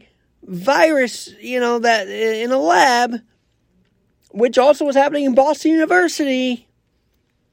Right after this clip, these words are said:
is okay because it could protect the public.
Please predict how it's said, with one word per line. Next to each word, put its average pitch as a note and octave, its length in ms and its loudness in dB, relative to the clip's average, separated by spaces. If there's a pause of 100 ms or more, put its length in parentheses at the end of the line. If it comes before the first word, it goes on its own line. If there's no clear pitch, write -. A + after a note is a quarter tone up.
(720)
is A#3 200 2
okay C#4 600 4
because A#3+ 440 0
it A3 160 -2
could A3 220 -4
protect F#3+ 400 -2
the F3+ 80 -8
public. - 640 -10